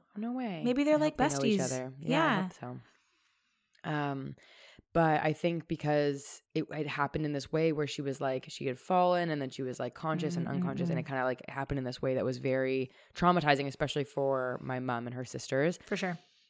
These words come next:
Speaker 1: It wasn't, like, a peaceful knowing of death. It was, like, a,
Speaker 2: Got
Speaker 1: "Oh,
Speaker 2: it.
Speaker 1: this was, like, terrible. Like, this was really upsetting for
Speaker 2: Ah,
Speaker 1: everybody
Speaker 2: yeah,
Speaker 1: and
Speaker 2: yeah, yeah.
Speaker 1: painful and, and whatever." So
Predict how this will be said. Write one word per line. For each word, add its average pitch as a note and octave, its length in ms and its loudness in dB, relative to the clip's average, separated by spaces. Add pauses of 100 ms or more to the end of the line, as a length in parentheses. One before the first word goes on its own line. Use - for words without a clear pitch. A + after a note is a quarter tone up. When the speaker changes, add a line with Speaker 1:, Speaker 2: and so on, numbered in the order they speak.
(340)
Speaker 1:
It E3+ 100 4
wasn't, D#3+ 300 6
like, E3 160 2
a C#3 300 4
peaceful C#3+ 640 2
knowing B2+ 400 0
of A#2+ 100 -4
death. F2+ 340 -2
It - 80 -2
was, C#3 200 0
like, C#3 180 -2
a, B2+ 160 0
Speaker 2:
Got C3+ 140 0
Speaker 1:
"Oh, C#3 100 6
Speaker 2:
it. C3 60 0
Speaker 1:
this B2+ 200 -2
was, C3+ 200 -2
like, A#2 360 -4 (540)
terrible. B1+ 420 -4
Like, - 100 -8
this - 160 -6
was - 140 -10
really - 240 -10
upsetting - 380 -8
for - 60 -6
Speaker 2:
Ah, D#3 360 -2
Speaker 1:
everybody - 340 -6
Speaker 2:
yeah, F3+ 180 0
Speaker 1:
and - 120 -4
Speaker 2:
yeah, D3 80 -6
yeah. - 80 -10
Speaker 1:
painful - 400 -8
and, - 220 -12
and C#3+ 160 -6
whatever." C3+ 420 -2 (340)
So D#3 720 4